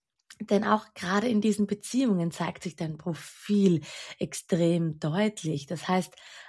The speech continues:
nach außen kannst du extrem stark wirken, unabhängig. Also nicht nur wirken, du bist es auch, du bist stark, du bist unabhängig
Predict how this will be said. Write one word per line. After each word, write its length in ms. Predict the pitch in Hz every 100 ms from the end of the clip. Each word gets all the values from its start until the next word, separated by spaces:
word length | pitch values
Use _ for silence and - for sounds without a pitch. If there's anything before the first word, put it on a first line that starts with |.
| -
nach 320 | 214 208 -
außen 640 | - 226 330 - 180 160 180
kannst 480 | - 190 214 214 -
du 120 | 196 -
extrem 640 | 202 - - 180 180 185
stark 480 | 175 - 139 139 151
wirken, 440 | 156 139 - 160 -
unabhängig. 800 | 226 208 - - 156 151 151 - - - -
Also 140 | 170
nicht 220 | 202 208
nur 140 | 180 151
wirken, 320 | 247 269 170
du 80 | 139
bist 260 | 294 -
es 100 | 202
auch, 200 | 143 135
du 80 | -
bist 340 | 156 269 - -
stark, 340 | 151 147 139
du 80 | 165 -
bist 320 | 247 285 -
unabhängig 600 | - 165 151 170 165 160